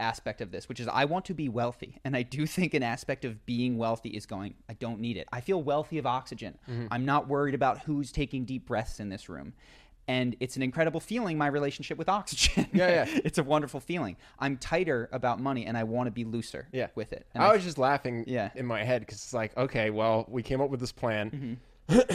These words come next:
Speaker 2: <laughs> And then we walked it back, like, six months 'cause we wanted it to coincide with your birthday. So
Speaker 1: Yeah.
Speaker 2: like, "Okay, we're gonna donate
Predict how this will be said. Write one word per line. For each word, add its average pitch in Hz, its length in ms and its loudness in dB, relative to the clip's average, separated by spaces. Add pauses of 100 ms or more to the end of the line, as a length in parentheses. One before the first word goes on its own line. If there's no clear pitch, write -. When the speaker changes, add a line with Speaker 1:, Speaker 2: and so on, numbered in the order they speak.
(140)
Speaker 2:
<laughs> - 60 -10
And 139 100 4
then 147 80 4
we 160 80 4
walked 147 260 6
it 127 40 0
back, 123 200 4
like, 117 140 0
six - 260 -6
months 110 220 0
'cause 110 160 -6
we 113 60 -2
wanted 110 200 0
it - 60 -8
to 110 60 -8
coincide 107 420 0
with 95 100 -4
your 95 60 -6
birthday. 101 300 -4
So 110 80 -6
Speaker 1:
Yeah. - 40 0
Speaker 2:
like, 113 140 0
"Okay, 120 180 0
we're 110 80 0
gonna 127 160 -4
donate 117 180 0